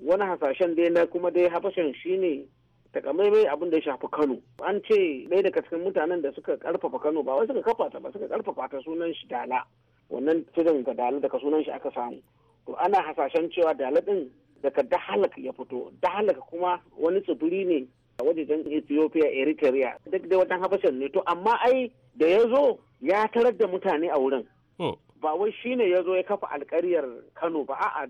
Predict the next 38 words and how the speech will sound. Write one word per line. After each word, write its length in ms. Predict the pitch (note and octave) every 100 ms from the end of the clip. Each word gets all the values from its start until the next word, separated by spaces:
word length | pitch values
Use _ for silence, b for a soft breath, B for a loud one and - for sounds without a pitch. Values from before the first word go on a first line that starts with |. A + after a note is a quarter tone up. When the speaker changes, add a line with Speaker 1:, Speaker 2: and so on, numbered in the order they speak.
| B2+
Speaker 1:
zuwa 240 | F3+ A#3 F#3+
ya 160 | D#3 D#3+
yi, 260 | E3 D3+
ana 220 | D3+ G#3 D3+
cewa 200 | F#3 E3+
ƙaƙƙarfa 500 | D3+ - F3+ F#3+ G#3+
ne 100 | E3
zai 120 | F3+
ɗauki 260 | - C3+ D#3+
giwa 240 | E3+ F3+ F3+
a 60 |
kafaɗarsa 500 | C#3+ C#3+ F#3+ E3+ D3 D3
zai 160 | E3+
kaza 280 | D3+ D3 E3
zai 120 | F3+
kaza. 260 | D3 C#3+ D#3 _ _ -
Kuma 200 | F3 F3+
shi 160 | - F#3+
ya 80 |
kawo 220 | F#3+ F#3+ G3
musu 200 | G3+ E3
nau'in 440 | E3+ F#3+ F3+ D#3
bauta 520 | C3+ B2 A2+ D#3 D#3 - _ _ _
irin 260 | E3 F3 D3+
na 80 | D3+
mutanen 460 | E3+ F#3+ C3 C3+ C3
Habasha, 380 | D3 D3 - D3+
su 60 | C#3
yi 100 | D#3
kusurwa 580 | - F#3+ F3 C#3+ D#3 D#3
guda 180 | C3 C3
huɗu, 480 | C3+ A#2+ C#3+ D3 B2+ - - _ -
su 60 |
yi 80 | C#3+
masallaci, 720 | D3+ D#3+ D#3+ E3 D#3+ D#3 E3 C#3+
su 40 | C3
yi 140 | D3 D3+
idi. 360 | E3 D3 A#2+